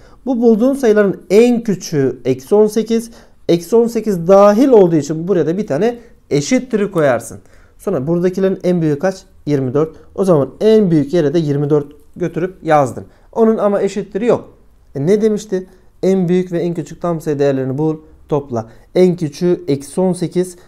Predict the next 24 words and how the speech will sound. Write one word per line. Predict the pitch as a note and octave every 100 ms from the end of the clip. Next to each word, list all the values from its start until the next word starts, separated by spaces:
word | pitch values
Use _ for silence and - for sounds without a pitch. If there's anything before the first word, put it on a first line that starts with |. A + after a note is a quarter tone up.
| _ -
en | G#3 G#3
büyüğü | F3 D#3
de | D3+
yirmi | D#3 E3
dört | D#3+ D#3 D3
olamayacağı | D#3+ F3 D#3 C#3 C#3
için | C3+ A3 G#3+ - - -
yirmi | D#3+ F#3 F3+ D3+
üç | - D#3 -
olacaktır. | F#3+ F#3+ G3+ G3+ F#3+ G#3 G#3 - - - -
Yirmi | G3 G3
üçten | F#3+ F3+ F3 E3+
de |
on | D#3+ G3 F3+
sekizi | F3 D3 B2+ A#2+
çıkarttım | - - D#3 C3 - B2+
mı | B2+ F#3 A#3+ A#3+ - - -
cevabı | G#3+ D#3+ C#3 C#3 D#3 - _ _
beş | F3+ F3 F3
bulacağım. | C#3 B2 D3+ D#3+ - -
O | A#3+
yüzden | F#3+ C#3+ C#3 D3
doğru | F#3+ C3+
cevabım | B2+ A#2+ D3 D#3